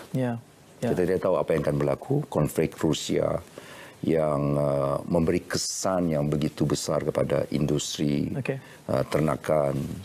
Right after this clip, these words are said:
Speaker 2: dan industri agro makanan keseluruhannya.
Speaker 1: Ya.
Speaker 2: Perlu disusuli dengan dasar dan pendekatan baru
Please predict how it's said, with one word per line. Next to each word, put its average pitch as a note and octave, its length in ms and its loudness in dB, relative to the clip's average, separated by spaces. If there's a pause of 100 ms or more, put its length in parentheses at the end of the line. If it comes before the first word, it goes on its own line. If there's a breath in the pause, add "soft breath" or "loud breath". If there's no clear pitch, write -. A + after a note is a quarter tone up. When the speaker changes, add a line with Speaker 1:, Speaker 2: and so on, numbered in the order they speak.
(180)
Speaker 2:
dan - 280 0 (200)
industri D2+ 400 2
agro F2+ 320 2
makanan D2 360 0
keseluruhannya. C#2 720 0
Speaker 1:
Ya. B2+ 80 -10 (440 loud breath)
Speaker 2:
Perlu A2 400 2
disusuli F#2 600 0
dengan D#2 480 2
dasar D#2 540 0
dan D2+ 220 0
pendekatan D2+ 520 0
baru C#2+ 360 0